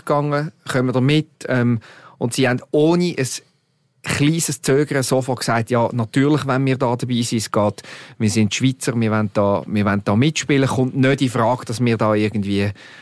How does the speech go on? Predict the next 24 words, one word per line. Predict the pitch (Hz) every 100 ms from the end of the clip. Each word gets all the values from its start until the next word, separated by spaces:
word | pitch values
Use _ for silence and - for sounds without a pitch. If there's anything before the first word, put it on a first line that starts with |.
| -
daheim | 107 101 98 113
bleiben | 110 110 107 104
und, | 104 101 98
äh, | 98 95 95 98 - -
entweder | - 104 101 104 101
auf | 101 92
Ruhepause | 104 104 107 107 98 92 101 98
oder | 95 95
auf, | 92 - - -
auf | 95
halb | 95 95 95
verletzt | - 98 98 - -
und | 101
angeschlagen | 92 95 - 101 92
plädieren.» | 98 101 101 85 85 82 - - _ - - - - - -
Ähm, | 113 120 127
ob | 135
sich | - 135 151
alles | 143 156
auf | 143 -
den | 131
Granit | 135 131 135
Xhaka | - 131 127 -
konzentriert, | 117 - 123 117 123 - 120 131 123 - -